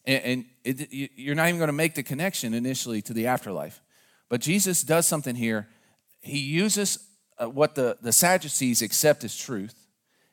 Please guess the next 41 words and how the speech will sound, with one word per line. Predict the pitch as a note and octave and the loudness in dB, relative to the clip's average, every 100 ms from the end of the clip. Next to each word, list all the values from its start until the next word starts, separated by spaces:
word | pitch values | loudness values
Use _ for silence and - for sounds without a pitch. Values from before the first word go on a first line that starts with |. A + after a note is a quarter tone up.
| - | -4
and | A#2+ | -4
he | A#2+ C3 | 0 2
speaks | - - E3 F3 - | 2 2 0 0 2
their | D3+ B2+ | 2 2
language. | B2+ C3 G2+ - | 2 0 -4 -8
He | C3 | -8
gets | B2+ D#3+ E3+ | -2 0 0
on | C#3 | 0
their | A#2+ | 4
level, | C3 C3+ G#2+ - - | 6 6 4 -10 -10
and | B2+ | -6
he | D3 | -4
wants | E3 D#3+ | -4 -4
to | - | -8
communicate | - A#2+ B2+ F#3 F#3+ - A#2 A2+ | -10 -8 -6 -4 -4 -2 -4 -4
to | G#2 | -6
them | A2+ G#2+ - _ - | -6 -6 -10 _ -4
about | A2+ A#2 | 4 4
the | A2 | 4
resurrection | G#2+ A#2+ A#2 G#2+ G2+ - F2+ | 0 0 0 -2 -2 -6 -10
life. | - - | -10 -8
He | - E3 | -4 -2
wants | E3 D3+ - | -2 -4 -4
to | |
speak | - D3 C#3 | -4 -4 -4
hope | - D#3+ D#3+ B2+ | 2 2 2 -4
into | A#2+ B2 | -6 0
their | B2 | 4
life, | A#2 - | 4 2
even | F3+ G#3 G#3 | 0 0 4
though | F#3+ C#3 B2+ | 6 6 4
at | B2 - | 0 -2
this | F#3 F#3+ | -2 0
moment | F3 C#3 A#2 | -2 -2 0
they've | D3 E3+ | 2 0
come | - D3 | -2 -6
to | - A2+ | -6 -10
trap | - E3 D#3+ B2+ | -4 0 0 0
Jesus. | A#2+ A#2+ - - - _ _ _ _ _ _ - | -4 -4 -4 -14 -20 _ _ _ _ _ _ 2
They've | E3+ - | 2 4
come | F#3 D#3+ | 2 2